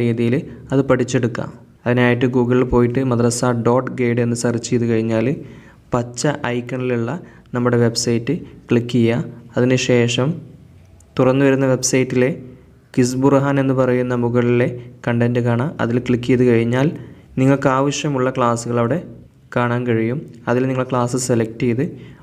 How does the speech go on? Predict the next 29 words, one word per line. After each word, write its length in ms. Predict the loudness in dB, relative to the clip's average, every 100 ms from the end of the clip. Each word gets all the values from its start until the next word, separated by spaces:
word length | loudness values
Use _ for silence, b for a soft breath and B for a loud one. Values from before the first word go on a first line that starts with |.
| B
ഓരോ 140 | 2 4 2
വിഷയത്തും 420 | 2 0 0 0 0
ഏത് 120 | 2 0
വിഷയമാണെന്നുണ്ടെങ്കിൽ 680 | 0 0 2 0 0 0 0
അത് 80 | 0
സെലക്ട് 360 | 0 0 -2 -2
ചെയ്ത് 240 | -2 -2 -4 -6 B B
ക്വിസ് 240 | 0 2 0 -8 0
ചെയ്ത് 180 | 0 2 0
നോക്കാം. 280 | -2 -6 -16 -10 -2
ഇനി 100 | 2 2
വേണമെങ്കിൽ 460 | 2 -2 -4 -4 -2 -2
ആ 40 | -2
സൈറ്റിൻ്റെ 360 | 0 0 0 0 0
ലിങ്ക് 180 | 0 0
ഞാൻ 100 | -2 0
താഴെ 280 | 0 2 0 -4 B B B
കമന്റ് 280 | -2 -2 0
ബോക്സിൽ 340 | 0 0 -6 -4
പിൻ 100 | -4 -2
ചെയ്ത് 160 | 0 0
വെക്കുകയും 360 | 0 0 -2 0
അതുപോലെ 320 | -2 0 -2 0
തന്നെ 200 | -2 -2 -2 -2
ഡിസ്ക്രിപ്ഷനിൽ 600 | -4 -4 -4 0 2 0 0 B B B _ -2
കൊടുക്കുകയും 360 | 0 2 2 2 4
ചെയ്യാം. 300 | 4 2 0 -6 -16 -20 _ -4
ഹൺഡ്രഡ് 300 | -2 -2 0
പെർസെൻറ്റേജ് 580 | 0 0 0 2 0 -2